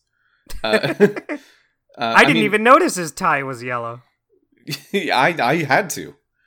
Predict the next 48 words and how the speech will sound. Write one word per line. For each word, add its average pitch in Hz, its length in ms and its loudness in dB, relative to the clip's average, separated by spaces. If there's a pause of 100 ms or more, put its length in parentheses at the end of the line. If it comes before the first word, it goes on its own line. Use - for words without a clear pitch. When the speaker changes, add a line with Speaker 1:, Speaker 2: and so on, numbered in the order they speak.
(280)
Speaker 2:
You 269 460 4
were 240 140 6
forced 202 540 -6
to 180 100 -8
know. 160 100 -4 (160)
You 214 160 0
know 226 180 4
that 196 300 4
more 180 240 0
than 165 200 -4
most 165 300 -2
of 170 100 -10
the 175 120 -4
episode. 147 520 -6 (100)
Speaker 1:
And 139 140 -2
he 180 200 -4
only 180 300 -2
wore 147 340 0
it 117 160 -4
at 117 160 -4
the 113 80 -12
party 147 480 -4
at 110 80 -6
the 110 80 -12
beginning 131 380 -6
of 104 60 -10
the 98 120 -6
episode. 95 300 -10
You 101 80 -12
see 156 120 -6
him 147 80 -6
again 110 220 -4
later 95 200 -6
in 92 100 -10
the 92 100 -8
episode. 98 340 -8
He's 113 140 -12
not 113 140 -8
wearing 110 200 -6
the 101 80 -6
tie, 95 260 -6
and 95 120 -10
he 98 60 -10
doesn't 101 260 -8
have 101 220 -10
any 98 160 -14
kind 92 240 -12
of 87 180 -14